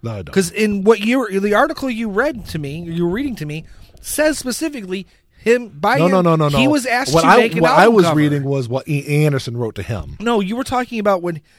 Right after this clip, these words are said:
Speaker 2: him and his wife flew to London and went, and went and saw the band.
Speaker 1: Mm-hmm.
Speaker 2: What was he doing there? He was doing the album cover. So he
Speaker 1: Correct.
Speaker 2: was hired to do the album
Speaker 1: Correct.
Speaker 2: cover.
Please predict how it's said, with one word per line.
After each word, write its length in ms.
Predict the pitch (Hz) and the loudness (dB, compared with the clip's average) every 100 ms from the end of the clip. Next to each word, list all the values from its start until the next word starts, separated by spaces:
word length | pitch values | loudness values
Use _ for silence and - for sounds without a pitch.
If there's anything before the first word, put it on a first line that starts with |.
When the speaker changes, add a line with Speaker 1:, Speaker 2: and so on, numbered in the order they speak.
| _ | _
Speaker 2:
him 180 | _ 214 | _ -4
and 60 | 262 | -4
his 140 | 233 | -4
wife 220 | 196 214 | -4 -4
flew 260 | - 190 226 | -6 -6 -6
to 80 | 269 | -4
London 420 | 254 277 233 170 | -6 -4 -4 -4
and 120 | 160 | -4
went, 200 | 190 208 | -6 -6
and 220 | 190 185 180 | -6 -4 -4
went 140 | 214 | -6
and 260 | 196 170 - | -8 -10 -6
saw 240 | 208 220 | 0 0
the 120 | 220 | 0
band. 360 | 208 240 190 120 _ _ | -6 -6 -6 -10 _ _
Speaker 1:
Mm-hmm. 180 | 113 | -2
Speaker 2:
What 100 | 202 240 | 0 0
was 120 | 233 | -2
he 100 | 254 | -4
doing 300 | 240 277 233 | -4 -4 -4
there? 140 | 143 | -6
He 120 | 127 | -6
was 140 | 208 175 | -6 -4
doing 520 | 165 247 240 226 165 | -4 -4 -4 -8 -10
the 200 | 165 214 | -8 -2
album 420 | 190 208 202 190 | 2 4 2 0
cover. 540 | 185 190 175 131 - _ _ _ _ _ - | 0 0 2 -2 -6 _ _ _ _ _ -6
So 160 | - 202 | 4 4
he 140 | 143 | 4
Speaker 1:
Correct. 80 | 226 | 2
Speaker 2:
was 140 | 220 - | 0 -2
hired 380 | - 240 202 202 - _ - | 0 6 6 4 -2 _ -6
to 100 | 220 | -6
do 320 | 165 285 254 | 2 4 4
the 160 | 247 180 | -2 -4
album 300 | 220 311 277 | -2 0 4
Speaker 1:
Correct. 180 | 180 | 6
Speaker 2:
cover. 420 | 185 143 110 - | 4 2 -4 -10